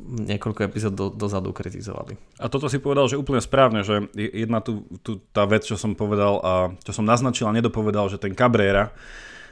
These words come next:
Speaker 2: ktorý je v tomto asi takéto, asi, neviem, či je väčšie meno ako ten Benatar, ale tak povedzme, že obidvaja. Ale teda, že on sa viacej upína, e, na teda toho Schopenhauera, Heideggera, Nietzscheho a spol.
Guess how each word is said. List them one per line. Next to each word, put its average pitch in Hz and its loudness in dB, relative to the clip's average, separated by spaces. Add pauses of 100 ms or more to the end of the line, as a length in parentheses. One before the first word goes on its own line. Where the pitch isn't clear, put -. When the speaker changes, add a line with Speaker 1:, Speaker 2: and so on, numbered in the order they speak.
(120)
Speaker 2:
ktorý 107 4
je - 0
v - -2
tomto 104 0
asi 98 0
takéto, 95 -2
asi, - -8 (160)
neviem, 170 0
či 123 4
je 90 4
väčšie 107 6
meno 98 6
ako 95 0
ten 87 -2
Benatar, 98 4
ale 110 6
tak 110 -2
povedzme, 123 6
že 107 -2
obidvaja. 101 4 (400)
Ale 107 0
teda, 120 8
že 123 0
on 139 4
sa 127 4
viacej 120 6
upína, 107 4
e, 92 -2 (580)
na 98 -4
teda 95 -2
toho 92 0
Schopenhauera, 98 4
Heideggera, 95 4
Nietzscheho 98 2
a - -2
spol. 104 2